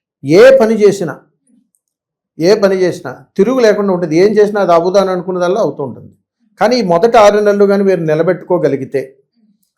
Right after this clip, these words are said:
తర్వాత ఆరు నెలల్లో కూడా అద్భుతమైనటువంటి యోగం పడుతుంది. ఈ మొదటి ఆరు నెలల్లో కానీ వీరు సద్వినియోగం చేసుకోలేకపోతే తర్వాత ఆరు నెలల్లో కూడా ఇదంతా రివర్స్ అవుతుంది. ఎందుకనంటే ఈ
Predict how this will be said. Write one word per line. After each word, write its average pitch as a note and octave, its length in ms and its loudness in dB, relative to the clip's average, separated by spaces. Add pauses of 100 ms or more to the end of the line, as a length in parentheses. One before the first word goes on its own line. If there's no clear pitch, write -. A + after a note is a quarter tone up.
(160)
తర్వాత A#3 440 4
ఆరు F#3+ 300 4
నెలల్లో F#3 340 0
కూడా F3 200 0
అద్భుతమైనటువంటి F3 840 -4
యోగం C#3 240 -2
పడుతుంది. G2 340 -16 (480)
ఈ F#3+ 80 0 (100)
మొదటి A3+ 300 2
ఆరు G#3 100 2
నెలల్లో G3+ 340 0
కానీ G3 160 -2
వీరు F#3+ 180 -2
సద్వినియోగం F3 460 -4
చేసుకోలేకపోతే D3 800 -4 (240)
తర్వాత G#3 300 2 (120)
ఆరు F3+ 180 2
నెలల్లో E3 320 0
కూడా E3 200 -4
ఇదంతా E3 340 -4
రివర్స్ D3 320 -6
అవుతుంది. - 280 -20 (600)
ఎందుకనంటే F#3 680 -4 (760)
ఈ F#3 120 0